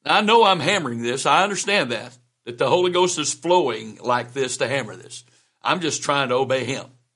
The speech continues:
But this is how critical this is. This is this critical. I mean, what a waste to do all this stuff that we do as Christians and all the stuff we don't do, to not do all that stuff.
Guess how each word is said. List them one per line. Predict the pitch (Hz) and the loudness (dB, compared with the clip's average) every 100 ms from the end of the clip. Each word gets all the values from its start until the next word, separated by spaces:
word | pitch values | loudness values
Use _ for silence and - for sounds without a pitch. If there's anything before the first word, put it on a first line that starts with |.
| _ _ _ _ _ _ _ _ _ _ _ _ _ _ _ | _ _ _ _ _ _ _ _ _ _ _ _ _ _ _
But | 143 127 | -12 -4
this | 220 208 | -2 -2
is | 202 | -2
how | 208 180 | -2 -4
critical | - 226 202 196 | -2 -2 -2 -4
this | 170 156 156 | -2 -4 -2
is. | 131 - - - - - - | -4 -4 -12 -16 -20 -20 -14
This | 143 240 247 - | -2 2 2 2
is | 226 226 190 | 0 0 0
this | 156 233 226 | 0 2 0
critical. | - 240 240 208 - 110 - _ _ _ _ _ _ _ _ _ _ _ _ _ _ _ _ _ _ - | 0 6 6 6 0 -4 -6 _ _ _ _ _ _ _ _ _ _ _ _ _ _ _ _ _ _ -6
I | 196 | -2
mean, | 180 139 - _ _ _ _ _ _ | -2 -4 -10 _ _ _ _ _ _
what | 180 247 | -2 2
a | 185 | 2
waste | 143 127 170 190 123 - - - - _ _ _ _ _ _ _ - | 2 0 2 2 0 -4 -6 -8 -14 _ _ _ _ _ _ _ -6
to | 151 | -6
do | 131 226 240 240 214 | -2 0 2 2 2
all | 185 226 233 233 202 | 2 6 6 6 6
this | 185 175 | 2 0
stuff | - - 226 208 - | -2 2 4 4 2
that | 160 | -4
we | 160 165 | -2 -4
do | 135 226 214 | -4 0 2
as | 160 - | 2 0
Christians | 202 220 - 175 135 131 123 | 2 2 2 -2 -2 -4 -2
and | 156 | 2
all | 170 208 | 4 2
the | 180 | 0
stuff | 175 202 156 | 0 0 0
we | 151 | -2
don't | 139 180 226 226 143 | 0 2 2 0 -6
do, | 135 117 | -4 -4
to | 113 139 | -4 -2
not | 151 190 196 170 | 2 2 2 0
do | 220 190 | 2 4
all | 147 127 | 4 2
that | 117 110 | -2 -4
stuff. | - 110 - | -6 -6 -8